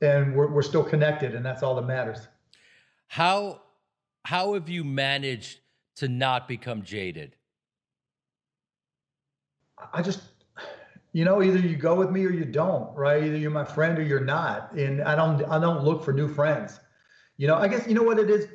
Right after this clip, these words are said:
Speaker 1: Jeremy? I don't need shit from anybody. You know, I got my family, and, you know, when I was single, it was different, right? Because you're always looking, you don't know what's next. Like you're talking about having kids, I wanna have kids. But now I'm past that. And so it's like,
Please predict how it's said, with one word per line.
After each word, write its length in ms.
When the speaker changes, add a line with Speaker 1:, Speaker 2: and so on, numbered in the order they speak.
Speaker 1:
Jeremy? 320
I 80
don't 240
need 180
shit 240
from 160
anybody. 480
You 140
know, 360
I 120
got 160
my 120
family, 640
and, 220
you 40
know, 80
when 120
I 60
was 180
single, 300
it 120
was 100
different, 460
right? 260
Because 240
you're 100
always 300
looking, 500
you 80
don't 160
know 120
what's 200
next. 280
Like 100
you're 100
talking 280
about 200
having 260
kids, 340
I 80
wanna 240
have 200
kids. 340
But 100
now 320
I'm 100
past 300
that. 380
And 180
so 280
it's 140
like, 220